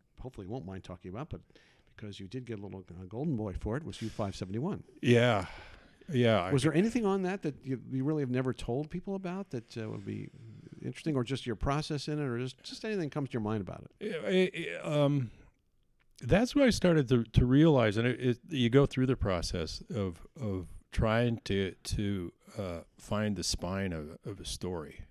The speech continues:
Speaker 2: you know,
Speaker 1: Mm-hmm.
Speaker 2: and what, and what's, what's your input to it, and what it, what it,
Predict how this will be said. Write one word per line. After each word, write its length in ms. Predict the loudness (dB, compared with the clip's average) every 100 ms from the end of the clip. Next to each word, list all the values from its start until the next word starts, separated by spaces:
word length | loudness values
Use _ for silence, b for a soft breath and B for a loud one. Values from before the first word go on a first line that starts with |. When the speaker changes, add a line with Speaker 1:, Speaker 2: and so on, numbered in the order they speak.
| _
Speaker 2:
you 120 | -10 -8
know, 260 | -8 -10 -16 _ _ _ _
Speaker 1:
Mm-hmm. 260 | -8 -6 -6 -8 -8
Speaker 2:
and 100 | -4 0
what, 220 | 0 -2 B B B B B B
and 180 | -4 0
what's, 500 | 4 6 6 2 -6
what's 420 | -6 0 2 2
your 160 | 0 0
input 400 | 0 -2 -6 -6
to 220 | -6 -6
it, 80 | -6
and 100 | -2
what 200 | 2 2
it, 60 | 2
what 300 | 0 0
it, 80 | -2